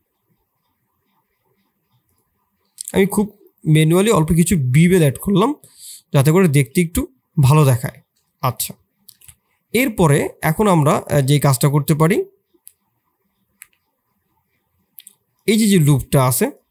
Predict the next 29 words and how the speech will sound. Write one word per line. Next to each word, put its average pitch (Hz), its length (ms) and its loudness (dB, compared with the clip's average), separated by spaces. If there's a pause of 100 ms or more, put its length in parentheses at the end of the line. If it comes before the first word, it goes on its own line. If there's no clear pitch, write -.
(500)
এই 170 80 -2
টোটাল 180 300 2
লুপটাকে 160 540 0
একটু - 300 -4
এক্সট্রুড 165 380 0
করে 165 160 0
বড় 131 280 2
করতে 147 280 0
পারি, 214 240 0 (640)
তাহলে 160 280 2 (1300)
এটা 196 100 -2
একটু 220 200 -2
অন্যরকম 151 420 2
লাগবে। 110 300 -6 (380)
তো 160 80 -2
আমি 165 80 2
just 175 220 0
কিবোর্ড 165 280 0
থেকে 175 220 -2
এটাকে 156 320 -2
স্কেল 165 260 -2
ভ্যালু 170 160 2
অ্যাপ্লাই 165 320 0
করে 165 200 0
দিলাম, 175 400 0
রোটেশনটাও 160 540 0
অ্যাপ্লাই 147 380 -4
করে 135 180 -4
দিলাম। 127 240 -6